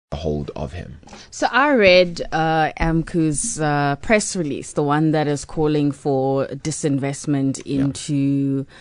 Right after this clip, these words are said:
Speaker 2: um,
Speaker 1: Sibanye.
Speaker 2: in, in Sibanye Stillwater.
Speaker 1: Yeah.
Speaker 2: And if you read the, the context of what he's saying here, parts of it is sort of borderline defamatory, the way he,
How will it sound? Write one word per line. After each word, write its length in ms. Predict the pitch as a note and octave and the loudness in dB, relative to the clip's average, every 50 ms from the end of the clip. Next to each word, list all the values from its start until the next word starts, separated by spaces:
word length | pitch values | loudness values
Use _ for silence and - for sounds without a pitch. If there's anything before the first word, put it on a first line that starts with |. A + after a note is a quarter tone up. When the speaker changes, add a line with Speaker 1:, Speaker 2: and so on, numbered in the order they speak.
| - - - - - - | -20 -20 -20 -18 -10 -6
Speaker 2:
um, 380 | C#3 C#3 C3+ C3+ C3+ C3 C3 | -4 -2 -2 -2 -2 -2 -2
Speaker 1:
Sibanye. 380 | C#3 B2+ - D#3 D#3+ D#3 D#3 D#3 | -4 -4 -4 -4 -4 -4 -2 2
Speaker 2:
in, 180 | F#3+ F3+ F3 E3+ | 2 4 4 4
in 280 | D#3 - D#3+ F3 E3 | 2 2 2 2 2
Sibanye 480 | D3+ - F3+ D3 D#3 D3 D3 D3 D3 C3+ | 2 0 0 0 2 2 2 2 0 0
Stillwater. 720 | - - - D#3+ D#3+ D#3 D3+ D3 C#3 C3+ - - B2+ - D3 | -2 0 2 2 2 4 2 2 0 0 0 -2 -4 -4 -4
Speaker 1:
Yeah. 80 | C#2 C2 - - - - - - - - - | -6 -8 -10 -14 -16 -20 -20 -20 -20 -10 -2
Speaker 2:
And 120 | - B3 C4 | 2 2 2
if 140 | - - | 4 8
you 320 | D4+ E4+ F#4+ F4+ D4 B3 A3+ | 10 10 12 12 10 8 8
read 420 | G#3+ G#3+ A#3 B3 B3+ B3 G#3 F3 - - | 8 8 8 10 8 8 6 4 -2 -8
the, 200 | F3+ E3+ F3 F3+ | -8 -6 -6 -2
the 140 | E3 D#3+ - - - - | 2 2 0 0 0 -14
context 880 | - - - B3 A#3+ B3 B3 A#3+ - - A#3 G3+ F3+ - - - - | -8 0 4 6 8 8 8 6 4 4 2 2 2 0 -4 -10 -6
of 160 | - - E3+ E3 | -2 0 2 4
what 200 | E3 E3+ F3 F3 | 6 6 6 6
he's 180 | F3+ E3 - | 4 2 0
saying 500 | - - - F3+ F3+ F#3 G3 G3+ G3+ F#3+ | -2 2 4 6 6 6 6 6 4 2
here, 340 | D#3+ E3+ D3+ C3+ C3+ C#3+ C#3 - - - - - - - | 2 2 2 2 2 0 -2 -4 -12 -20 -20 -20 -12 -2
parts 380 | - C4 C#4+ E4 F4+ F4+ - - | 2 6 8 8 8 6 6 4
of 140 | F4 D#4 B3 | 4 6 8
it 240 | C4+ C4 - - - - | 6 6 6 2 -4 0
is 140 | G#3 G#3+ G#3 | 0 0 0
sort 300 | - - B3 A#3 A#3 A#3+ | 0 2 4 4 6 6
of 340 | B3 A3+ G3+ D#3+ D3+ D#3 - - - - - _ _ - - - - - - - - - - - - | 6 4 2 -2 -6 -12 -14 -16 -18 -20 -20 _ _ -20 -20 -20 -20 -20 -20 -20 -20 -16 -12 -4 0
borderline 1000 | A3 F#3 D#3+ G3 G3 G#3+ A3+ A#3 A3+ G#3+ G3 F#3 F#3 F#3+ F#3 F#3+ F#3+ F#3+ F#3+ - - - F3 D#3 | 0 4 8 8 8 10 10 8 6 6 8 8 8 8 6 6 4 2 0 -2 -8 -6 -4 0
defamatory, 840 | D#3+ F#3 F3 - - G3+ F#3 G3 G#3 G#3+ G#3 - - - C4 C4 C4+ | 2 2 2 2 4 4 6 6 4 4 2 -2 -2 2 4 4 4
the 160 | A3 G3 F#3+ | 4 4 4
way 440 | F3+ E3+ F3 F3+ F#3 F#3+ F#3+ G#3 G#3 | 4 6 6 6 8 8 6 6 4
he, 580 | G3 - G#3+ G#3 G3+ G3+ G3 F#3+ F#3 - - | 2 0 0 0 2 2 2 0 0 -4 -6